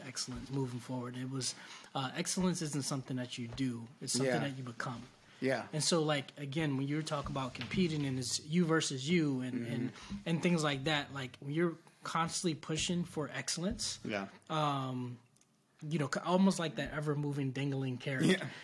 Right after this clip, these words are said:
Speaker 1: But, like, you b-, end up becoming that next best version of yourself, I believe. So that's, that's, that's my take on it, man. I'm glad that you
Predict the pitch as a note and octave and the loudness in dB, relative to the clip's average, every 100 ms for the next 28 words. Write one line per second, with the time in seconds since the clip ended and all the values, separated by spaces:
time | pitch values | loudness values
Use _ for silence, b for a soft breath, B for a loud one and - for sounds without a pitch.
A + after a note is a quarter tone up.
0 | B B - F3 F3+ F3 D3+ E3 F3+ E3+ | B B 6 8 10 8 6 4 4 4
1 | - G3 F3 D3+ - D#3 D3 C#3 - - | 6 8 8 4 -2 0 2 0 -4 -2
2 | D3+ C#3+ C#3 C#3+ B2+ C3 C3+ C3 B2 B2 | -2 -2 -2 -2 0 -2 -2 -2 -2 -2
3 | C#3+ A2+ - - B2 B2 A#2 A#2 - - | -2 -4 -8 -4 -2 -2 -6 -10 -12 -4
4 | F3 C3+ - - _ _ - - - - | 0 0 -4 -18 _ _ -20 -18 -6 -6
5 | - - E3 F3+ C#3 F#3+ - - E3 F#3+ | -4 0 2 2 4 6 6 4 2 2
6 | F#3+ F3+ - F#3+ F#3+ D3+ C3+ C3 C#3+ D3+ | 4 2 4 2 2 0 0 0 0 0
7 | C#3+ D3+ D#3 D3 D3 C#3+ | 0 0 0 -2 -2 -4